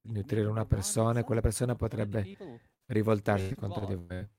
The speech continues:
Speaker 2: Anche Bhagavan stesso, quelle pers-, così
Speaker 1: As long
Speaker 2: tante
Speaker 1: as God
Speaker 2: persone
Speaker 1: fulfill what they pray
Speaker 2: pregano
Speaker 1: to,
Speaker 2: Dio, fin-, Dio soddisfa
Speaker 1: they will
Speaker 2: le loro
Speaker 1: continuously
Speaker 2: preghiere, realizza le loro preghiere, loro s-, continuamente
Speaker 1: But
Speaker 2: si
Speaker 1: in the moment
Speaker 2: ricorderanno di
Speaker 1: Bhagavan
Speaker 2: Lui.
Speaker 1: don't fulfill their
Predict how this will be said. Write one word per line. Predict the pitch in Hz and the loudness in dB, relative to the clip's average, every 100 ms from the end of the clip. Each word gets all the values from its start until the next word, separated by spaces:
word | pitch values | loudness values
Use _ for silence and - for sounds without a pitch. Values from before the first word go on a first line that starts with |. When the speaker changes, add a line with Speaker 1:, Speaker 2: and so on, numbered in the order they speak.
| _ _ _ _ | _ _ _ _
Speaker 2:
Anche | 113 107 113 | -10 -4 0
Bhagavan | 113 113 117 107 | 0 0 -4 -6
stesso, | 98 127 123 120 107 104 131 | -4 -6 -6 -8 -10 -12 -14
quelle | 123 113 113 | -8 -6 -6
pers-, | 135 - - | -6 -10 -6
così | 113 110 | -4 -2
Speaker 1:
As | |
long | 127 123 | -2 -2
Speaker 2:
tante | |
Speaker 1:
as | 120 | 0
God | 113 | 0
Speaker 2:
persone | 107 117 113 110 104 | 2 2 2 2 -2
Speaker 1:
fulfill | - 240 220 160 | -6 -8 -8 -8
what | 160 | 2
they | 113 | 6
pray | 113 113 120 | 6 6 4
Speaker 2:
pregano | 208 107 104 101 - | 0 0 -2 -4 -10
Speaker 1:
to, | 165 | -6
Speaker 2:
Dio, | 107 98 98 110 135 - | 0 2 2 0 -4 -10
fin-, | - 120 120 - | -10 -8 -8 -8
Dio | 123 123 120 110 | -2 2 2 2
soddisfa | - 117 113 113 - 127 107 | -4 -8 -6 -6 -8 -10 -10
Speaker 1:
they | 110 | -10
will | 120 - | -18 -10
Speaker 2:
le | 113 | 0
loro | 101 101 | 2 2
Speaker 1:
continuously | 95 | 2
Speaker 2:
preghiere, | 95 92 101 98 104 | -2 0 0 0 0
realizza | 110 107 107 110 | -2 -2 -2 -2
le | 101 | -2
loro | 101 104 | -2 -4
preghiere, | - 120 120 127 | -6 -6 -4 -2
loro | 117 117 | -2 -4
s-, | 110 | -6
continuamente | - 131 131 127 131 135 | -10 -10 -6 -4 -4 -6
Speaker 1:
But | 123 | -6
Speaker 2:
si | 113 | -8
Speaker 1:
in | |
the | 107 | -6
moment | 113 104 | -6 -4
Speaker 2:
ricorderanno | 101 98 95 | -4 -4 -6
di | 95 | -4
Speaker 1:
Bhagavan | 90 | -4
Speaker 2:
Lui. | 90 | -6
Speaker 1:
don't | 107 135 _ | -10 -16 _
fulfill | 139 - 147 | -20 -20 -20
their | 135 117 | -16 -16